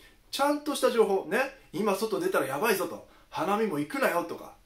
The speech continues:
ですね、ちゃんとした情報、コロナがやばいぞって話をしてるのに、聞かずに、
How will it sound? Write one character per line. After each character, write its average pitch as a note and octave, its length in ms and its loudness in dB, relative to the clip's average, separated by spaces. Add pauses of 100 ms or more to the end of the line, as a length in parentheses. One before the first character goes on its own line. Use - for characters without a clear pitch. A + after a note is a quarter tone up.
で B2+ 80 -10
す B2+ 80 -10
ね、 C3+ 140 -4
ち G3 60 0
ゃ G#3+ 60 4
ん G#3+ 120 -2
と D3+ 80 -2
し - 80 -6
た A2+ 80 -8
情 D3 180 0
報、 D3 140 6
コ F#3 160 -4
ロ F#3+ 80 0
ナ E3 100 0
が B2 100 -4
や B2+ 120 -4
ば A3+ 120 2
い F#3+ 40 2
ぞ A3 100 -2
っ A3 80 -8
て D#3 80 -6
話 C#3+ 240 -4
を D3 40 -8
し - 140 -12
て C#4 60 -6
る D#4 140 2
の G#3+ 100 2
に、 A#3 80 -2 (500)
聞 - 160 -10
か D4 200 4
ず F#3+ 100 -4
に、 G#2+ 80 -12